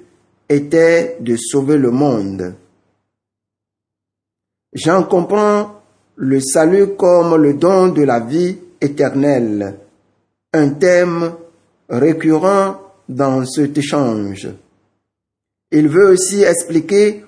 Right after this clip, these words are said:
pourquoi et comment ce don advient aux personnes. Les raisons de l'agir divin sont affirmées explicitement par Jean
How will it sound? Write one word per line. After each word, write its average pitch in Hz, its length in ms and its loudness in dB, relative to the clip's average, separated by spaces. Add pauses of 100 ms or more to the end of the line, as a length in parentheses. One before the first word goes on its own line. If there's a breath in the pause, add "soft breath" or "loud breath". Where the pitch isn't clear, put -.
(220)
pourquoi 202 680 2
et - 100 0 (100)
comment 202 500 2 (200)
ce - 320 2
don 180 460 2
advient 175 680 0 (560)
aux 135 100 -2
personnes. 123 1000 -2 (1200)
Les 139 200 2
raisons 180 540 2
de 165 140 2
l'agir 156 600 2
divin 165 560 0 (480)
sont 151 420 -2
affirmées 160 840 0 (100)
explicitement 156 1080 -2
par 143 360 0
Jean 185 400 0